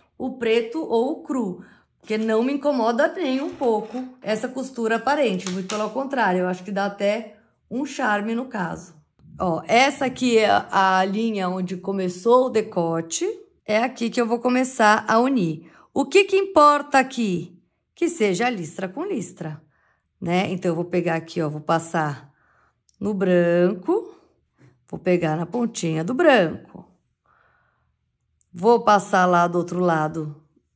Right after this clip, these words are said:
na pontinha do preto, vou vir aqui na pontinha do preto.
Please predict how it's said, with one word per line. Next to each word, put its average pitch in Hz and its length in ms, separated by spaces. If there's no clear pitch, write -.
na 175 160
pontinha 170 500
do 170 120
preto, 170 840
vou 208 140
vir 196 240
aqui 202 240
na 196 100
pontinha 226 460
do 247 100
preto. 175 540